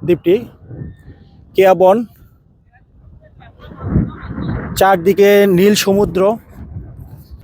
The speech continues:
আমরা যেখানে দাঁড়িয়ে আছি সেখানে হচ্ছে প্রবাল। হয়তোবা জার্নি করে আপনাদের বোরিং লাগতে পারে সেন্ট মার্টিন এবং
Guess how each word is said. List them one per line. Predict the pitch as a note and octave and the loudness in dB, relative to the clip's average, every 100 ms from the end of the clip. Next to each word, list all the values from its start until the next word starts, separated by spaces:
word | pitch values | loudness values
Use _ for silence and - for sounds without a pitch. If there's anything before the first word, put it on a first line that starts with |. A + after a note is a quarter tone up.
| - - _ - - - - - | -20 -20 _ -20 -20 -20 -20 -4
আমরা | E3 F3+ | 2 4
যেখানে | F3+ G#3 G3+ | 4 4 2
দাঁড়িয়ে | F3+ F#3+ G3 | 4 4 4
আছি | - G3 | 2 -2
সেখানে | G3 F3+ F3+ | -2 -2 0
হচ্ছে | F3+ E3+ - G#3 A3+ _ _ _ - | 0 -2 -2 -2 -2 _ _ _ -2
প্রবাল। | G3 F#3 F#3+ A3+ - - - _ F3 | 2 4 4 2 -4 -20 -20 _ 0
হয়তোবা | F3+ G3 G#3 | 2 4 4
জার্নি | F3+ F#3 G#3 | 2 2 4
করে | A3+ G3 | 4 4
আপনাদের | F#3+ G3+ F#3 G3 | 2 2 2 2
বোরিং | F3+ F#3+ | 4 4
লাগতে | G3 F#3 E3+ | 4 2 2
পারে | D#3+ E3+ B3 - _ _ _ _ _ _ - - - - - - - - - - | 2 2 2 -2 _ _ _ _ _ _ -20 -20 -20 -20 -20 -20 -20 -16 -12 -4
সেন্ট | - F#3+ F3+ | 2 2 4
মার্টিন | F3+ F3+ F#3+ G3+ - - _ - - - - C#3 | 4 4 2 0 -6 -20 _ -20 -20 -20 -8 -2
এবং | D#3 E3+ E3+ | 2 4 4